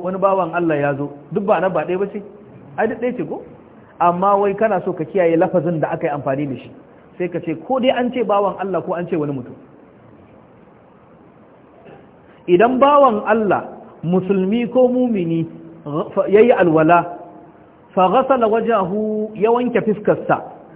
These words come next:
kharajat min wajhihi kullu khati'atin. Duk wani zunubi zai fita daga fiskarsa. Nazara ilaiha bi ainihi.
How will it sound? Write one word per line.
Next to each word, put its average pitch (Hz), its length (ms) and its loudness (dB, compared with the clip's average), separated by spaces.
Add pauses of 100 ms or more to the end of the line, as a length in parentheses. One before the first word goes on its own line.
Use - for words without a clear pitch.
(140)
kharajat 233 480 2
min 214 160 -4
wajhihi 196 400 -2
kullu 220 320 -2
khati'atin. 151 520 -6 (360)
Duk 147 160 0 (160)
wani 233 320 4
zunubi 175 400 -2 (500)
zai 196 140 4
fita 165 220 -2
daga 151 180 -2
fiskarsa. 143 480 -6 (420)
Nazara 165 460 2
ilaiha 185 460 0
bi 165 80 0
ainihi. 156 540 -2